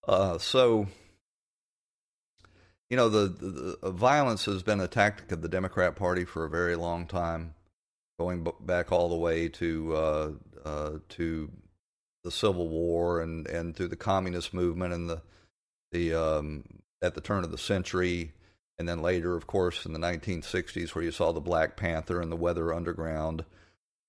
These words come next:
In the late sixties, uh, many people that are watching this now may not remember, but there were bombings throughout this country that were conducted by, uh, these left-wing groups. Uh, they were spouting anarchy, but, uh, come election time, you can bet that they were the polls,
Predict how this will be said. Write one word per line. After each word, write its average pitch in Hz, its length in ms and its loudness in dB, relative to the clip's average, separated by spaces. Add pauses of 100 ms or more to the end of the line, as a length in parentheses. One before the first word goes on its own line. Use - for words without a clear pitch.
In 104 120 0
the 95 80 0
late 107 240 4
sixties, 92 640 0
uh, 87 300 0
many 90 240 -4
people 92 320 -4
that 87 140 0
are 87 80 0
watching 92 400 2
this 90 180 -4
now 107 220 0
may 90 140 0
not 95 180 0
remember, 95 340 -2
but 87 220 -4
there 95 100 2
were 101 120 0
bombings 90 720 -2 (500)
throughout 101 360 6
this 85 160 -2
country 90 380 -2
that 87 120 -2
were 85 100 -4
conducted 90 580 -2
by, 80 340 2 (500)
uh, 82 220 2
these 87 240 -4
left-wing 87 560 2
groups. 80 520 -2
Uh, 82 180 2
they 87 120 0
were 85 160 0
spouting 98 560 2
anarchy, 98 540 -2
but, 80 320 -4
uh, 85 280 4
come 117 300 2
election 98 400 2
time, 92 460 0 (440)
you 110 100 0
can 107 140 -2
bet 110 220 4
that 87 140 -6
they 98 100 4
were 98 160 2
the 78 100 -4
polls, 92 840 2